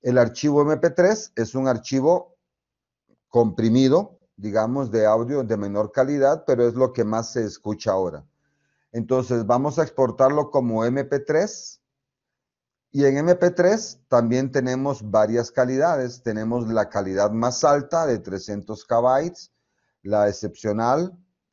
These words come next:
la estándar o la medio. Cada una va a aumentar el peso del archivo.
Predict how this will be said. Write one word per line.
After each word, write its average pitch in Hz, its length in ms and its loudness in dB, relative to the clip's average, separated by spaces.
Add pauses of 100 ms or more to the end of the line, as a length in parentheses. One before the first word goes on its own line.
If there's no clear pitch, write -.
(300)
la 101 280 0
estándar 135 720 2
o 101 120 4
la 95 160 0
medio. 90 560 -2
Cada 139 300 4
una 160 320 2
va 120 140 4
a - 20 6
aumentar 120 540 2
el 113 200 0
peso 143 400 0
del 92 160 0
archivo. 82 640 -8